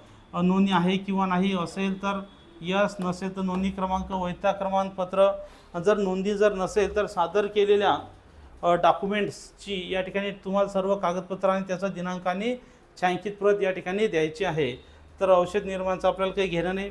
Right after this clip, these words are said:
आपल्याला मेन जे दोन गोष्टी होत्या त्या आपण त्या ठिकाणी बघितलेल्या आहेत. बाकी इतर जे पद आहेत त्यांचं आपल्याला शेवटी तुम्हाला तपासणीचा जो अभिप्राय तुमच्या याच्यावर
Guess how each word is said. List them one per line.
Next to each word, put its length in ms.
आपल्याला 320
मेन 200
जे 120
दोन 240
गोष्टी 240
होत्या 160
त्या 140
आपण 200
त्या 100
ठिकाणी 360
बघितलेल्या 480
आहेत. 120
बाकी 680
इतर 260
जे 200
पद 220
आहेत 340
त्यांचं 280
आपल्याला 360
शेवटी 520
तुम्हाला 300
तपासणीचा 600
जो 120
अभिप्राय 460
तुमच्या 320
याच्यावर 280